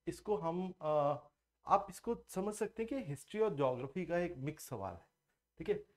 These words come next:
क्वेश्चन है, "The term Levant," ठीक है, क्वेश्चन क्या है?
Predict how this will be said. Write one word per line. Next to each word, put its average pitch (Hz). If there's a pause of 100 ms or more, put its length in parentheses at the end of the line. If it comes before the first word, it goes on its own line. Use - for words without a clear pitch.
(320)
क्वेश्चन 202
है, 220
"The 214 (220)
term 214
Levant," 131 (500)
ठीक 139
है, 190 (520)
क्वेश्चन 180
क्या 175
है? 170